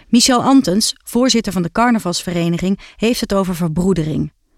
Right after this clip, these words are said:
Want ik zie dat de officiële landsgrens letterlijk overal zichtbaar is. Op de weg met pinnen, grenspalen, Belgische en Nederlandse huisnummers, de bovengrondse kabels in België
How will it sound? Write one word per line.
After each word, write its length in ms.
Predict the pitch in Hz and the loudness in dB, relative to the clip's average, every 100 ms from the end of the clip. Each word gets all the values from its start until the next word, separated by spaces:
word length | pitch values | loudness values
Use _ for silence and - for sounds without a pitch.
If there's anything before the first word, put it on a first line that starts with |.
| - - | -20 -6
Want 160 | 196 202 | -2 0
ik 120 | 220 | 0
zie 240 | - 254 269 | 2 2 2
dat 140 | 196 | -2
de 100 | - | -2
officiële 480 | 240 - - 208 165 | -4 -2 -2 -2 0
landsgrens 640 | 175 247 - - 175 - | 2 2 0 -2 -4 -2
letterlijk 500 | 170 233 175 160 - - | -2 -2 -2 -4 -4 0
overal 420 | 247 233 208 175 | 0 2 -2 -2
zichtbaar 400 | 175 165 160 160 | -4 -4 -4 -2
is. 320 | 190 - - - _ _ _ | 0 0 -2 -6 _ _ _
Op 140 | 202 - | -4 0
de 80 | |
weg 240 | 160 180 - | 0 0 0
met 180 | 156 - | -2 0
pinnen, 380 | 180 180 185 180 _ _ _ _ | 0 2 0 -4 _ _ _ _
grenspalen, 920 | - 185 196 - 196 185 180 180 185 _ _ _ - | -4 0 2 0 0 0 2 0 -2 _ _ _ -4
Belgische 560 | 180 196 196 190 - | 0 2 0 -4 -4
en 180 | - 175 | 0 2
Nederlandse 560 | 175 170 165 156 - 190 | 2 2 0 -2 -2 0
huisnummers, 800 | 220 240 233 214 208 170 - - _ _ _ | 2 2 2 2 0 -2 -6 -8 _ _ _
de 100 | 202 | -2
bovengrondse 600 | 185 180 - - 160 - | 0 0 -2 -4 -4 -2
kabels 380 | 202 170 156 170 | 0 0 0 0
in 80 | 185 | 2
België 520 | 175 175 - 196 196 | 2 0 -2 -4 -4